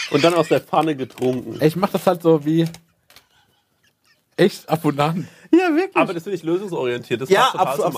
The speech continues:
Speaker 3: absolut. Also
Speaker 1: Das ist so, dass er, ich, also ich k-, kenne mich auch in solchen Momenten.
Speaker 3: <laughs>
Speaker 1: Das habe ich so noch nicht gemacht, aber, äh, ich kenne mich auch in solchen Momenten. Sagen wir's mal so.
Speaker 2: Ich denk mir so, ey, bevor ich eine neue Kanne trinke, weil ich will nur noch eine Tasse trinken,
Speaker 1: Ja.
Speaker 2: ne?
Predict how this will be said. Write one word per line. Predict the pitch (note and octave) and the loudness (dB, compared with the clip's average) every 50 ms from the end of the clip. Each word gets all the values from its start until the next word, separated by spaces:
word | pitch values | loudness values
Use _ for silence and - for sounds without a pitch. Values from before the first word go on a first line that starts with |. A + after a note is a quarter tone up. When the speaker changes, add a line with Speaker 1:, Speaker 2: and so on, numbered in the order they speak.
| A2 F3 | -2 -2
Speaker 3:
absolut. | G#3+ C4+ C4 F#3 - | -2 -2 -4 -4 -2
Also | - D3+ D#3 D3+ D#3+ D#3 C#3+ C#3 - | -2 0 0 0 0 0 -2 -2 -4
Speaker 1:
Das | - C#3 C#3+ | -4 -4 -2
ist | D#3 D#3+ | -2 0
so, | - F#3 F3 | 2 2 2
dass | E3+ E3 D#3+ F3 | 4 2 2 4
er, | F3 E3 D#3 - - | 4 2 2 0 -6
ich, | D#3 E3 E3 - - | -10 -12 -10 -8 -6
also | E3 D3+ D#3 - | -6 -6 -6 -6
ich | - D#3+ - - - | -12 -12 -14 -14 -10
k-, | - - B2+ C#3+ | -10 -8 -8 -6
kenne | C#3+ - F#3 F3+ G3 | -2 0 0 0 2
mich | F#3 E3+ E3 - | 0 -2 0 2
auch | C#3 D3 F3+ G3+ | 2 2 2 2
in | G#3 G3 | -2 -4
solchen | F#3 G3 F#3+ G#3 | -6 -6 -6 -4
Momenten. | F#3+ F#3 F3+ F#3 F#3+ F#3+ - | -6 -4 -4 -4 -4 -4 -2
Speaker 3:
<laughs> | - - D#4 - - E4 - - - - | -2 -2 -2 -2 -6 -8 -8 -8 -16 -6
Speaker 1:
Das | A#2 | 0
habe | - E3 F3+ | 0 0 0
ich | F3+ | 0
so | - F#3+ | 0 0
noch | F3+ F#3 | 0 2
nicht | F3 F3+ E3+ - | 0 0 -2 -2
gemacht, | - C#3+ C3+ D3+ F#3+ D#4 - - - - - - | -2 -2 0 0 0 0 -4 -8 -20 -20 -8 0
aber, | - C#3+ C#3+ D3+ D#3 D#3 D3 - - | 2 2 4 4 4 2 2 2 2
äh, | D3 C#3+ C#3+ D3 C#3 | 2 2 2 2 0
ich | - C#3 B2+ - | -2 -6 -6 -2
kenne | - E3+ F3 | -2 0 0
mich | F3 E3 | 0 -2
auch | B2 D3+ D#3+ | -2 -2 -2
in | E3+ | -2
solchen | C3 A#2+ A2+ - | -2 -4 -4 -2
Momenten. | G#2+ G2 G2 G2+ F#2+ - - | -4 -6 -6 -6 -8 -6 -4
Sagen | A#2+ A#2 | -4 -4
wir's | B2 - | -4 -4
mal | B2+ | -6
so. | A2+ | -4
Speaker 2:
Ich | A2 | 0
denk | G#2+ F3+ F#3+ | 2 4 4
mir | G#3 G3+ | 4 4
so, | F#3 F3+ | 2 2
ey, | E3+ F3 | 0 0
bevor | E3+ F3 E3 F3 F#3 G3+ | 0 -2 0 0 0 0
ich | - | 0
eine | - F#3+ | -2 -2
neue | F3+ F3+ F3+ F3+ F3 | 2 2 2 2 2
Kanne | - F3 E3 D#3+ | 0 -2 0 0
trinke, | D#3+ E3 C#3+ C3 B2+ | -2 -2 -4 -4 -2
weil | C3 C3+ | -4 -4
ich | C3+ | 0
will | - D#3 | 0 0
nur | D#3+ D3+ | 2 2
noch | C#3+ C#3+ C#3 - | 0 -2 -4 -2
eine | - D#3 F3+ F#3+ F#3 | -2 -2 0 0 -2
Tasse | - - D#3 D3+ - - | -2 -2 -2 -2 -2 -8
trinken, | - - A2 G2+ G2 G2 - | -6 -6 -6 -6 -4 -2 0
Speaker 1:
Ja. | C3 C3 | 0 0
Speaker 2:
ne? | E3+ F#3 | 0 -4